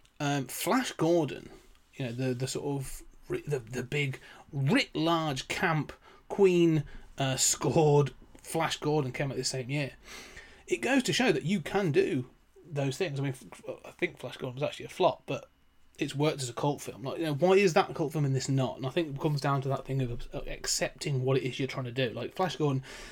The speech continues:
leans into its sort of, um, its campy sort of, like, pulp, uh, roots and goes for it, which is cool. Um,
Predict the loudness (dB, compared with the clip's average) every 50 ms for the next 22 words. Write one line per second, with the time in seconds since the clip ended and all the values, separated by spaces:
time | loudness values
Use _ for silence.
0 | -18 -18 -20 -20 -20 -20 -12 -8 -6 -4 -2 -2 0 0 0 0 0 2 2 2
1 | 4 4 4 6 4 4 4 2 0 0 0 -2 -2 -2 -2 -2 -2 -2 -4 -2
2 | -2 -2 0 0 -2 -2 -4 -8 _ _ _ _ _ _ _ _ _ _ -20 -20
3 | _ -6 -4 -4 -4 -4 -6 -6 -2 0 0 0 2 0 -2 0 0 -2 -2 -2
4 | -2 -2 -2 -4 -4 -6 -8 -6 -2 0 0 0 -2 -8 -20 _ _ _ _ -12
5 | -10 -10 -8 -10 -12 -14 -16 -20 _ -20 -20 -20 -20 -20 -20 -20 -20 -20 -20 -20
6 | -20 -20 -20 -20 _ _ _ _ _ -20 -20 _ _ _ -8 -6 -4 -2 4 8
7 | 10 10 10 10 6 2 2 2 4 4 4 6 6 6 4 2 0 -2 -4 -4
8 | -4 -6 -6 -8 -8 -8 -6 -2 -2 -2 -2 -2 -4 -8 -8 -10 -12 -18 -12 -4
9 | 2 4 6 8 8 8 8 6 4 2